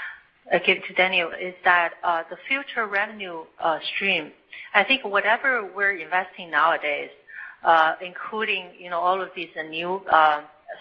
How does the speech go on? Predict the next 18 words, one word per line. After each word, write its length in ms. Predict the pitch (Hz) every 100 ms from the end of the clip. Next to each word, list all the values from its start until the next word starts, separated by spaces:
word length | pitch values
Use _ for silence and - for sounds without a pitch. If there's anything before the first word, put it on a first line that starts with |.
| -
strategic 580 | 170 196 190 175 - -
business 200 | 175 - -
areas, 480 | 151 160 185 208 202 - _ - - - -
uh, 300 | - 165 160 170
including 680 | 175 - - 214 214 185 160
all 160 | 165 185
of 80 | 180
these, 160 | 180 165 -
uh, 140 | 156
infrastructure 880 | 175 185 - 185 175 156 - 165 160
like 160 | 151 -
supply 320 | 147 - 170 170
chain 100 | 170
capability 640 | 160 160 151 165 170 - 165
and, 260 | 151 143 -
uh, 140 | 156 147
fulfillment 500 | 156 - 180 180 156 -
capability, 680 | 160 143 170 170 - 156